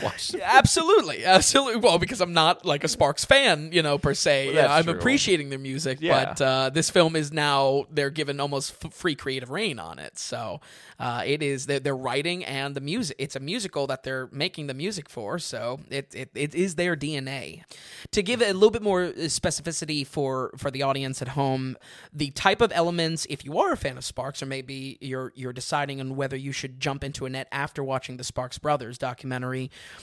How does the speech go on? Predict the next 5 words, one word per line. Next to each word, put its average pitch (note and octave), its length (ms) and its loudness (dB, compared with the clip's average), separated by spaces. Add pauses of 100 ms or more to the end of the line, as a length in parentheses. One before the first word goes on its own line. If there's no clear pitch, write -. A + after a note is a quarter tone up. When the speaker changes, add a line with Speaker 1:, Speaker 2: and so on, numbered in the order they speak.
(100)
Speaker 2:
it's D#3 180 -4
specific E3+ 440 -4
related D3 420 -6
to C3 180 -6
repetition, E3+ 880 -6